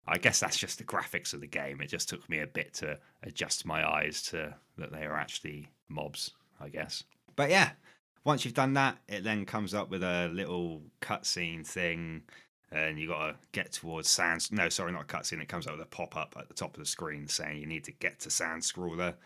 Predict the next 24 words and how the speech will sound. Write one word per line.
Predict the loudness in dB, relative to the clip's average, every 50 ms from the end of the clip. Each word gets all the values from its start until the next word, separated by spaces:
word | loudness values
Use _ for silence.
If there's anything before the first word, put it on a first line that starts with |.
| -20 -20 -20 _ _ _ _
So | 0 2 4 4 4 4 0 -2 -8 -16 _ _ -20 _ _ _ _ _ _ _ _ -10 _
you | -4 -2
just | 0 0 0 2
head | 0 -2 -2
for | -2 -8 -8
what | -6 -6 -6 -6
looks | -4 -2 -2 -2
like | -2 -2 -2
Sandscrawler | 0 0 2 0 0 0 0 -2 -2 -6 -10 -10 -8 -8
in | -8 -8
the | -8
distance. | -8 -8 -6 -6 -4 -6 -6 -6 -6 -6 -8
It | -8 -8
looks | -8 -8 -8
like | -10 -8 -6
a | -2
city | -2 -2 -2 -2 -6 -8 -8 -6
of | -2 -2
some | -2 -2 -2 -4 -4
sorts. | -4 -4 -4 -4 -6 -8 -8 -6 -6 -6 -6 -6 _ _ _ _ _ _ _ _
You | -6 -6 -2
head | 0 0 0 0 -2
towards | -6 -8 -6 -6 -8 -6 -4 -4 -4 -2
that. | 0 0 0 0 -2